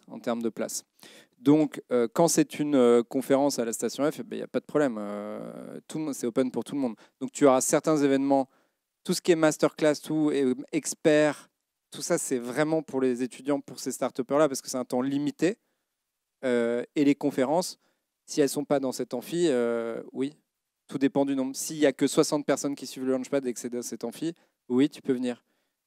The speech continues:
Il y a une priorité, en fait, à ceux qui font le Launchpad. C'est pas si ouvert que ça.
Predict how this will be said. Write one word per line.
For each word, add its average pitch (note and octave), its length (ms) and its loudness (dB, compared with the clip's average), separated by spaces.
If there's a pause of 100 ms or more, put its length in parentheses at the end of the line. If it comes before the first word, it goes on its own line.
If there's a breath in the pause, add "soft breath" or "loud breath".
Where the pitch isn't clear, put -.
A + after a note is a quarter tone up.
(160)
Il C3 80 -10
y B2+ 60 0
a C3 40 2
une C#3+ 120 -4
priorité, E3+ 680 4
en D#3+ 100 0
fait, D3+ 300 0
à B2+ 120 -8
ceux C#3 160 -8
qui - 120 -20
font C3 140 -12
le B2+ 80 -6
Launchpad. A#2 260 -16 (2500)
C'est - 120 -20 (380)
pas B2 100 -10
si - 160 -12
ouvert A2+ 200 -8
que A2+ 80 -18
ça. G#2+ 180 -18